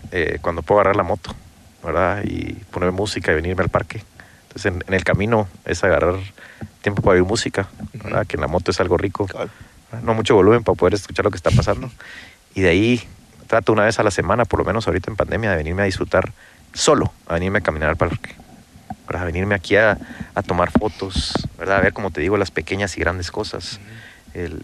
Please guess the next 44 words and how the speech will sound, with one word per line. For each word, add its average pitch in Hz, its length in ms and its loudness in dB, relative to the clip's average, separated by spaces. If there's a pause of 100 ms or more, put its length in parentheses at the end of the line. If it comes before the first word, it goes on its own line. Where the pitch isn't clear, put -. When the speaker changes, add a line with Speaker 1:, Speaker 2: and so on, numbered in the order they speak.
Speaker 1:
el 98 80 -6
sentarte 101 420 -2
solo 107 160 -2
aquí 107 140 -8
en 113 60 -8
el 101 120 -6
deck, 117 260 -6 (600)
eh, 85 240 -4 (760)
pasar - 240 -2
tiempo 101 240 -4
solo. - 300 -2
Yo 78 80 -4
creo 107 180 2
que 101 120 -4
por 92 200 4
obligación 82 480 -2
el 92 80 -6
ser 98 140 -6
humano 98 220 -4
debería 80 180 -2
estar 87 240 -8
solo, - 320 -8 (560)
eh, 80 320 -6
un 92 160 -12
tiempo. 107 280 -2 (640)
Eh, 85 400 -6 (1400)
eh, 82 560 -6 (1040)
no 104 100 -6
estamos 107 300 -2
acostumbrados 90 500 -2
a - 40 -14
hacerlo. - 240 -4
Hay - 60 -6
mucha - 180 -4
gente 110 240 -2
que 110 60 -8
si 104 100 -4
le 82 80 -2
preguntas, 85 380 -2
"Vos, - 160 -8
¿a 117 40 2
vos 110 100 -2
te - 80 -4
gustaba, 139 380 0